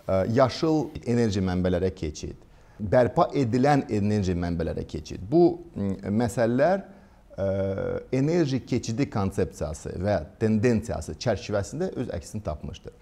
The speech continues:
Hal-hazırda, ə, enerji keçidi tendensiyası qlobal enerji bazarın mərkəzindədir. Və nəinki bu bir tendensiyadır. Dövlətlərin və enerji bazarında işləyən şirkətlərin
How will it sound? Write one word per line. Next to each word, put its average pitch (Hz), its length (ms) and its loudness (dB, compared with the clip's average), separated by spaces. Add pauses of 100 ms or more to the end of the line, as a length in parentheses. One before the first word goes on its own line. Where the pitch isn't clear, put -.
(480)
Hal-hazırda, 117 720 4 (640)
ə, 98 80 4 (420)
enerji 151 400 4
keçidi 92 540 0 (340)
tendensiyası 156 800 2 (340)
qlobal 123 480 4
enerji 107 400 0
bazarın 117 640 2
mərkəzindədir. 101 960 2 (880)
Və 139 80 2
nəinki 143 440 2
bu 90 120 -6
bir 90 160 -6
tendensiyadır. 80 720 -4 (320)
Dövlətlərin 113 840 4 (120)
və 107 200 6 (500)
enerji 143 400 2
bazarında 95 720 2 (400)
işləyən 113 480 2
şirkətlərin 110 840 2